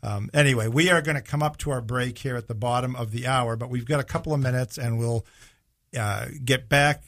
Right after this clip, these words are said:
uh, into talking about the fact that we are in Acts, um, chapter eighteen. We have been talking, uh, Bob and I on Monday, and Taylor and Bob yesterday. We're in Acts, uh,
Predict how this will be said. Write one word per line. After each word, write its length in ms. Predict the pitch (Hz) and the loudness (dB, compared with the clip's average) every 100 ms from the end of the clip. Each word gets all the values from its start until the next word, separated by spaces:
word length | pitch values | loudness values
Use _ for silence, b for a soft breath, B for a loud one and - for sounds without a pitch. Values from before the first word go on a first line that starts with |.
| _ | _
uh, 220 | 127 110 110 | -8 -6 -2
into 500 | 143 156 - 143 123 | 0 0 2 0 0
talking 460 | 113 - 131 123 120 | -2 0 0 0 -4
about 300 | 113 113 - | -2 -4 -6
the 60 | |
fact 280 | 110 123 113 | -6 -6 -4
that 120 | 120 | -6
we 160 | 123 120 | -2 0
are 100 | 113 | 0
in 220 | 143 143 | 0 -2
Acts, 580 | 139 127 127 127 - - - _ _ | -2 -2 -2 -2 -6 -8 -12 _ _
um, 180 | 113 107 | -4 -4
chapter 460 | - 143 135 - 123 | 0 2 2 0 -4
eighteen. 680 | 135 135 - - 143 165 165 | -4 -4 -6 -6 -2 -2 -2
We 140 | 123 | -4
have 160 | 120 113 | -4 -4
been 180 | 117 110 | -2 -4
talking, 640 | - 131 123 139 127 123 b b - | -2 -2 -2 -2 -2 -2 b b -8
uh, 240 | 113 110 98 | -4 -4 -4
Bob 300 | 101 131 139 | 2 4 6
and 100 | 139 | 4
I 200 | 131 131 | 0 0
on 140 | 127 120 | -2 -2
Monday, 400 | 127 135 135 123 | -2 0 -2 -2
and 120 | 113 | -4
Taylor 360 | - 131 131 | -6 -6 -4
and 120 | 123 117 | -4 -2
Bob 300 | 123 117 117 | -2 -2 -2
yesterday. 680 | 127 117 147 127 120 120 b b b | -2 -4 -4 -2 -2 -4 b b b
We're 120 | 127 123 | -2 0
in 80 | |
Acts, 520 | 123 131 135 - - - | 2 2 2 -2 -10 -8
uh, 160 | 117 | -6